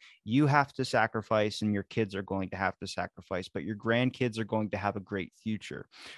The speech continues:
Well, if we talk about better education, it starts with those grandkids. It starts with those future generations. If you start implementing it in schools now,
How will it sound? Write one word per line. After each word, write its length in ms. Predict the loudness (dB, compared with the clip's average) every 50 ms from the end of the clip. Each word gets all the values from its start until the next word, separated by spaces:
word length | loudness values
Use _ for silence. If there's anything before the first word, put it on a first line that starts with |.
| -12 -2 2
Well, 340 | 6 8 8 8 6 4 2
if 180 | 0 0 0 2
we 300 | 2 2 2 0 -2 _ -2
talk 220 | 4 4 4 4
about 220 | 6 4 4 4 4 _ _ _ _ _ _ 4
better 180 | 6 8 8 8
education, 720 | 6 6 2 -2 -2 0 0 0 0 -2 -2 -2 -2 -2 -2
it 140 | -2 -4 -4
starts 380 | 2 4 6 6 6 4 2
with 120 | -4 -2 0
those 180 | 0 0 0 0
grandkids. 800 | -2 -2 -2 0 0 -2 -4 -6 -8 -10 -10 -10 -12 -12 -6 -4
It 140 | -4 -4 0
starts 320 | 6 6 6 6 6 0
with 120 | -6 -4 -2
those 220 | 0 -2 -2 -2
future 340 | -4 -4 -4 -2 -2 -4 -4
generations. 640 | -2 0 0 0 0 -2 -4 -4 -6 -6 -6 -4 -4
If 120 | -4 -4
you 80 | -4 0
start 200 | 2 2 2 2
implementing 500 | 0 0 2 2 0 0 0 -2 -2 0
it 60 | 0
in 80 | -2
schools 380 | -2 -4 -6 -4 -4 -4 -2 -2
now, 380 | 0 0 2 2 2 0 -2